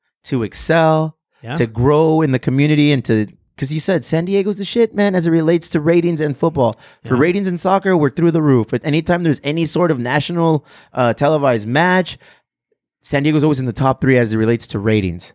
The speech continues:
Speaker 2: Yeah.
Speaker 1: you know, and it's just only a matter of time before we get our own stadium built and then we get an actual M L S team. Um, educate me. Loyal is a U S L team,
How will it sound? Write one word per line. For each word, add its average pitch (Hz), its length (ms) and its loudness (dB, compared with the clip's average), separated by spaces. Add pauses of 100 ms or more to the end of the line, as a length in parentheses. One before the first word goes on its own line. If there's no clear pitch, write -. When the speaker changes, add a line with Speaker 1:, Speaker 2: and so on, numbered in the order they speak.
(100)
Speaker 2:
Yeah. 120 140 -10
Speaker 1:
you 127 80 2
know, 143 320 0
and 127 180 -4
it's 120 140 -6
just 131 160 -6
only 147 160 -4
a 123 60 -6
matter 131 240 0
of 147 100 -2
time 143 400 0 (260)
before 120 240 -6
we 113 80 -6
get 110 160 -8
our 107 120 -8
own 127 180 -4
stadium 151 400 0
built 143 480 2 (260)
and 110 140 -10
then 113 80 -10
we 110 220 -6
get 123 200 -4
an 113 160 -6
actual 120 360 -2
M 131 100 0
L 131 160 2
S 139 160 2
team. 143 300 0 (340)
Um, 123 380 0 (160)
educate 160 400 0
me. 98 160 -6 (1600)
Loyal 196 280 2
is 170 100 -2
a 147 60 2
U 151 140 4
S - 120 -4
L 107 100 -2
team, - 260 -18